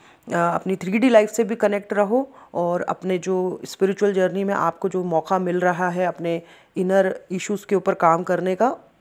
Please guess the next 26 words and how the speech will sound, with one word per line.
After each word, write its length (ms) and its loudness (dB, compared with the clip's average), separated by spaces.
उस 140 -4
पे 140 -2
भी 120 -2
काम 300 0
करो, 280 -10
ठीक 160 -6
है? 80 -2
But 160 -6
बहुत 400 2
ज़्यादा 260 2
खो 300 2
नहीं 280 -4
जाना 300 0
है, 200 -4
बल्कि 260 -2
सामंजस्य 640 -2
बिठाना 420 -4
है 140 -4
दोनों 460 -4
एनर्जीज 520 -4
में, 160 0
तभी 260 2
आप 140 8
सक्सेसफुल 580 -6
हो 120 -4
पाओगे, 480 0